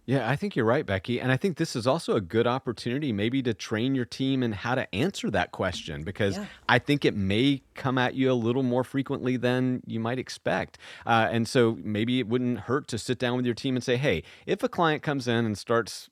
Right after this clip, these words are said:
Speaker 1: you know, asking, uh, about vaccines or whatever, here's a polite way to sort of pivot that conversation away from it." You know, you can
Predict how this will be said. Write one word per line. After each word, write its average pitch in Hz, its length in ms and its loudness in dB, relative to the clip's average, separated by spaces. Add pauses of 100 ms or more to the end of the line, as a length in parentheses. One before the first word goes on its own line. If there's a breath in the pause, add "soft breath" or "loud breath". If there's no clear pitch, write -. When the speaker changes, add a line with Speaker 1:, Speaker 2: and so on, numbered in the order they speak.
Speaker 1:
you 98 120 -4
know, 85 100 -4
asking, 123 500 0
uh, 117 100 -2 (100)
about 104 340 0
vaccines 104 640 0
or 107 60 2
whatever, 104 440 4 (260 loud breath)
here's 190 260 2
a 180 60 2
polite 127 460 4
way 110 380 4
to 107 220 -4
sort 107 300 2
of 95 300 2
pivot 113 300 4
that 92 180 -2
conversation 95 640 -2
away 95 260 0
from 78 300 -8
it." 69 120 -10
You 117 100 -2
know, 90 60 0
you 110 100 -2
can 113 140 -2